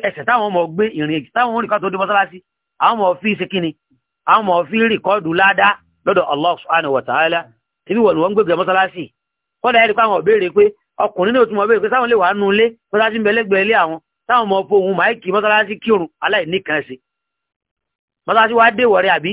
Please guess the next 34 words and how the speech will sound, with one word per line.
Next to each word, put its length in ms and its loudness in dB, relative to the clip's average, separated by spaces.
ilé 160 0
rẹ̀ 140 -2
ti 60 -20
di 100 -6
mọ́sálásí. 520 0
Ilé 120 4
tó 100 2
yẹ 60 2
pé 80 -2
tọ́ 160 4
bá 100 6
kú, 140 -4
ó 140 6
gbé 160 0
ọ 60 4
jáde 220 2
kó 120 0
mbẹ́. 240 0
Ìfẹ́ 320 0
ẹnu 220 0
yìí 160 0
náà 240 0
ni, 180 -4
ni 60 -2
ọmọ 240 4
sọ 100 -2
fún 140 0
ọ 40 4
pé 120 0
ẹ 120 4
kí 120 -8
ni 100 -2
bẹ́ẹ̀ 220 2
bẹ́ẹ̀, 220 0